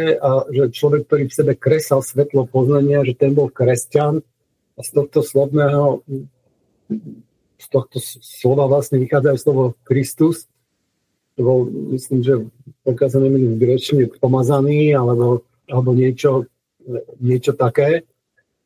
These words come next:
No a potom a výraz je, e,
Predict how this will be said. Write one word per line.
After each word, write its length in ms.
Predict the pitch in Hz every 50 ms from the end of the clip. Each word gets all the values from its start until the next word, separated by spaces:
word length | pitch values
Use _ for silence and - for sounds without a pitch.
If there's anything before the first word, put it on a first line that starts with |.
| _
No 260 | - 120 123 127 127 127
a 80 | 120
potom 540 | - 151 147 147 - 151 139 147 143 139 - _ _ _ _ -
a 260 | 131 131 127 123 - - - 139 120 127 127 - 131
výraz 640 | 113 127 139 156 156 151 151 147 147 - - - _ _ _ _ _ _ _ _ _ _ _ _ _ _ _ _ _ _ _ _ _ _ _ -
je, 260 | - 123 120 - - - - - _ _ - 143 135 - _ - - _ _ _ - - - - - - _ _ _ _ _ _ _ _ _ _ _ _ _ _ _ _ _ _ - -
e, 140 | - 113